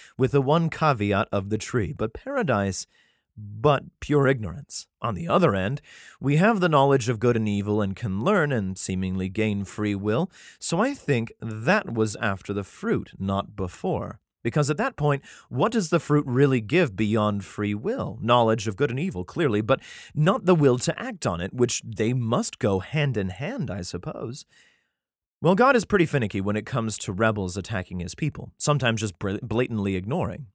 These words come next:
I cite the Hebrews in Egypt until Moses. I'm going to cite the many different cities that tried, they tried to find and thrive in, and the consistent,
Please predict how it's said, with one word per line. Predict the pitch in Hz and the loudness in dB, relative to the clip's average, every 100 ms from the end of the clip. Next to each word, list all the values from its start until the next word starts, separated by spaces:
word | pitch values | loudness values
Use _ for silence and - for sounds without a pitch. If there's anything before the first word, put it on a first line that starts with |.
| - | 0
I | 143 | 2
cite | - 170 | 2 0
the | 120 | -2
Hebrews | 143 123 123 107 | -4 -2 -2 -2
in | 131 | -6
Egypt | 131 127 - | -6 -4 -4
until | 110 - 90 | -6 -4 -4
Moses. | 87 95 98 165 - - - | -2 -2 -4 -8 -12 -18 -10
I'm | 117 | -2
going | 117 113 | 0 0
to | 104 | 0
cite | - 113 | 0 0
the | 107 | -2
many | 104 104 | -2 -2
different | 101 104 95 | -4 -4 -4
cities | - - 143 117 190 139 | -2 -2 -2 -2 -4 -4
that | 87 | -6
tried, | - - 110 101 95 | -6 -4 -2 -2 -2
they | 104 | -4
tried | - 107 95 | -2 -2 -2
to | |
find | - 98 104 | -2 -2 0
and | 113 87 | -2 -6
thrive | 98 101 98 127 143 | -4 0 0 -2 -4
in, | 170 | -4
and | 139 80 - - - - | -4 -8 -14 -20 -14 -6
the | 110 | -6
consistent, | - 143 104 107 - 147 - - 120 | -4 -4 -4 -4 -2 0 -2 -2 -6